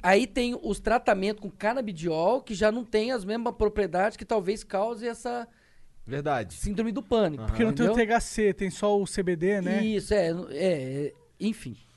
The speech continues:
Speaker 1: E aí tem que ser já uma parada médica, né? Aí já é diferente. E eu queria fazer esse tratamento, só que aí também eu falei, mano, comecei a fazer live e o que coisa na minha ia ser aos tique. Eu falei, ah, quer saber da coisa? Tive minhas porra da minha vida inteira com essas porra desse tique.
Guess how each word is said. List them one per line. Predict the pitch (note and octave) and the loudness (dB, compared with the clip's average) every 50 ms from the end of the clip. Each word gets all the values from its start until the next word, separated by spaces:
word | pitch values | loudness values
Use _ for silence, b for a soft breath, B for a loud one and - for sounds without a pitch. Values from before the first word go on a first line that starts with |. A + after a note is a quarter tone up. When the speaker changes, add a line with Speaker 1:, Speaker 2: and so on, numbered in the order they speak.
| b b b _ - | b b b _ -2
Speaker 1:
E | C#3+ | 2
aí | D3+ E3 E3 E3 F#3 G3+ | 4 4 6 4 2 0
tem | G3+ A3+ A3 | -2 -4 -4
que | G3 - | -4 -2
ser | - G3+ | -2 0
já | F3+ G3+ | 2 2
uma | G#3 G3+ | 2 4
parada | A3 G#3 G#3+ G#3+ A#3+ | 2 2 2 2 0
médica, | B3 A#3 A3 G3 F3 D#3 - - - C3 | -2 0 0 0 0 -2 -4 -8 -12 -10
né? | C#3 C#3+ D3 | -8 -6 -6
Aí | C#3+ D3 | -4 -4
já | C#3+ D#3+ | -2 -2
é | E3+ | -4
diferente. | D#3+ - - A#3 A3+ G3+ E3 C#3 - - - | -4 -2 -2 -2 0 0 -4 -4 -6 -12 -10
E | - F3+ F#3+ | -4 0 2
eu | A3 C4 | 2 0
queria | C#4+ - B3 A3 A3+ G#3+ | 0 -4 -6 -4 -4 -2
fazer | - G#3 F#3 E3+ F#3 | -2 -2 -2 -2 -4
esse | F3 - | -6 -6
tratamento, | - E3+ D#3+ - D#3 C#3 C#3 E3 G#3 B3 C4+ B3 - - D3+ B2+ A#2+ b b b b b b b b | -6 -6 -6 -6 -6 -6 -4 -4 -2 -2 -4 -4 -4 -8 -10 -10 -10 b b b b b b b b
só | - - C#5 | -4 -4 0
que | - A#4+ | 4 4
aí | A4 - | 4 6
também | - C4+ B3 A3+ A#3+ C#4+ D4+ C#4+ | 6 4 4 4 2 0 2 2
eu | C4 | 0
falei, | - C#4 C4 C4 | 0 0 -2 -2
mano, | C#4 C4 A#3+ | -2 -4 -6
comecei | - B3+ B3+ - C4+ | -6 -8 -6 -6 -6
a | A3 | -4
fazer | B3+ A#3 A#3 A#3 | -4 -2 0 0
live | G#3+ A3 A#3+ C4 C4+ B3 | 2 2 2 2 0 -2
e | C4+ | -4
o | A#3 | -6
que | - C4 C4 B3+ B3 A#3 A3+ G#3 F#3 - | -6 -8 -8 -6 -6 -8 -8 -10 -10 0
coisa | - G#3+ G#3+ G#3 A3 | 4 4 4 4 4
na | G#3 | 0
minha | G#3 A3 A3+ A3+ | -4 -4 -4 -6
ia | |
ser | - - | -6 -6
aos | C4 G4 D#4+ - | -8 -8 -10 -12
tique. | - - E3 D#3+ F3 | -12 -12 -12 -12 -10
Eu | E3+ | -12
falei, | - - | -12 -12
ah, | - | -12
quer | - | -10
saber | B3 A3 G#3 | -6 -6 -6
da | F#3 D#3+ | -6 -4
coisa? | - A#3 A#3+ | -6 -8 -8
Tive | A#3+ - A3 G#3+ | -8 -10 -12 -10
minhas | A3 G#3+ G3 F3 G#3+ G3+ - | -8 -8 -6 -6 -6 -8 -6
porra | G3 G3+ G3 F#3+ | -8 -8 -8 -8
da | F3+ F#3 | -8 -8
minha | F3 F#3 E3 | -8 -6 -8
vida | D3 D3 F3+ F3 | -8 -8 -10 -12
inteira | F3+ D3+ - - E3 D#3+ | -12 -14 -10 -10 -10 -10
com | D#3 D#3+ | -10 -12
essas | D#3 C#3+ | -16 -16
porra | C#3 D#3 D3 C#3 | -12 -12 -12 -12
desse | - - | -14 -16
tique. | - - B3+ B3 - - | -10 -8 -8 -8 -8 -14